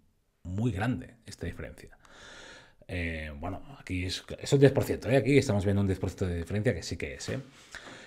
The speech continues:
L-, la mujer tiene el corazón más pequeño, estadísticamente, ¿eh? Tiene pulmones más pequeños, corazón más pequeño, ah, lo cual es normal que tenga menos, pero, pero ya no vemos una gran diferencia, ¿no? Como aquí parece que tenga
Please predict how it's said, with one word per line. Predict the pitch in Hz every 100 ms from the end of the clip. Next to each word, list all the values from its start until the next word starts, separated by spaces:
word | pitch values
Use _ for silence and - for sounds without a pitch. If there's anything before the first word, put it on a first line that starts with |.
| - -
L-, | 107 104
la | - 113
mujer | 117 120 139
tiene | 143
el | 147
corazón | 131 123
más | 120 117
pequeño, | 135 151 127
estadísticamente, | 101 110 117 101 85 95
¿eh? | 135
Tiene | 107 90
pulmones | 95 113 127
más | 120
pequeños, | 120 127 139 135 -
corazón | 95 113
más | 117 117
pequeño, | 120 127 135 131 131 120
ah, | 95 87 87 85 85 80
lo | 87 -
cual | 101 98 98
es | 107 95
normal | 104 95 123 139
que | 95
tenga | 101 107
menos, | 110 131 131 127 -
pero, | 101 95 87 - -
pero | 87 85 87
ya | - 120 123
no | 120 123
vemos | 117 123 131 127
una | 123 110
gran | 90 - 117 120
diferencia, | 113 98 90 85
¿no? | 85 101
Como | 104 92
aquí | 90 - 113
parece | 113 104 113 107
que | 110
tenga | 107 107 110 127